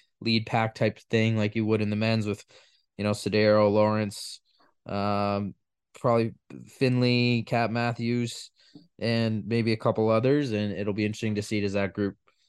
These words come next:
stick together? Sometimes in the women's race, they tend to sort of pace themselves and not always stick together if it's a bit of a smaller group. So we'll see. And, and I think if Paula is on, sh-, her bike is kind of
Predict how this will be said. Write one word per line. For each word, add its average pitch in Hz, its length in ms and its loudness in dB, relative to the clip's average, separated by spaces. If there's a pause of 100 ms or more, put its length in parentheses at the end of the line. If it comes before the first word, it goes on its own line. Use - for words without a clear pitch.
stick - 240 -4
together? 127 500 2
Sometimes 110 480 -2
in 104 60 -4
the 101 80 -4
women's 104 260 -2
race, 104 360 -2 (500)
they 107 160 -2
tend 104 300 -2
to 104 440 0
sort 110 260 -2
of 104 100 -6 (280)
pace 110 320 -2
themselves 107 460 -2
and 98 120 -2
not 101 340 -2
always 110 440 0
stick - 240 -6
together 110 400 2
if 104 120 -4
it's 101 120 -10
a 98 40 -6
bit 101 140 -4
of 98 60 -6
a 92 60 -8
smaller 107 360 -2
group. 135 300 2
So 98 320 0 (440)
we'll 104 140 0
see. 107 320 0
And, 95 240 -2
and 95 480 -6 (240)
I 113 240 2
think 110 400 -2 (260)
if 104 260 -6
Paula 110 420 2
is 90 120 -4
on, 92 480 -4
sh-, - 220 -18
her 104 280 0
bike 95 380 -2
is 90 140 -6
kind 92 240 -4
of 85 180 -8